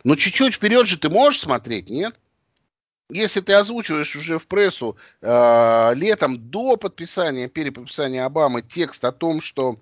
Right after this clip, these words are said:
мы команда Лиги Европы с зарплатой команды Лиги Чемпионов. Это же текст Джоша Кронки.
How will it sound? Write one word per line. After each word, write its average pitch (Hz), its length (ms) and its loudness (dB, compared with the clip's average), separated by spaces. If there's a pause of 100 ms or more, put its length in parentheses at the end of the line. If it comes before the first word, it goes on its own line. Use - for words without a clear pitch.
(560)
мы 185 340 2
команда 143 720 2
Лиги 147 340 -6
Европы 165 720 0
с 104 60 -16
зарплатой 165 500 2
команды 156 420 -2
Лиги 160 240 -10
Чемпионов. 143 640 -4
Это 135 180 -12
же 175 120 -14
текст 247 280 -8
Джоша 247 320 -8
Кронки. 113 440 -8